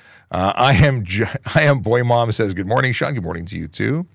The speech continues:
Uh, "Please only ask questions once. I see the same questions being repeated." Okay. When is it a good, when is a good time to report parking longer than three hours? You can always complain to parking. There's an online form if you're in the city of Toronto where you can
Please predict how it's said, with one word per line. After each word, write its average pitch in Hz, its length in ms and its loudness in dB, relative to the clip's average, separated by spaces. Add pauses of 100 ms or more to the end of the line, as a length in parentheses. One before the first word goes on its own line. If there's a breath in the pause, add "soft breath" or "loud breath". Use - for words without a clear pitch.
(640 soft breath)
Uh, 90 180 0
"Please 233 240 2
only 208 160 4
ask 165 360 0
questions 147 380 0
once. 214 240 -2
I 87 60 -8
see 113 180 -4
the - 100 -6
same 151 200 -4
questions 127 340 -6
being 120 180 -4
repeated." - 380 -6 (840 soft breath)
Okay. 92 300 0 (580)
When 175 300 2
is 196 180 2
it 185 80 4
a 156 60 2
good, 113 300 0 (120)
when 165 140 4
is 196 100 4
a 175 60 2
good 156 160 2
time 160 200 2
to 143 100 0
report 123 380 4
parking 131 380 2
longer 117 260 2
than 110 160 -2
three 107 320 -2
hours? 95 460 -4 (500 soft breath)
You 175 200 2
can 175 160 2
always 131 420 4
complain 104 520 -4
to 101 100 -2
parking. 90 380 -4
There's 90 160 -6
an 95 60 -4
online 107 340 0
form 104 220 2
if 92 100 -4
you're 95 100 -2
in 90 60 -4
the 85 60 -4
city 110 240 0
of 92 60 -4
Toronto 98 300 0
where 87 100 -4
you 82 140 -6
can 80 240 -8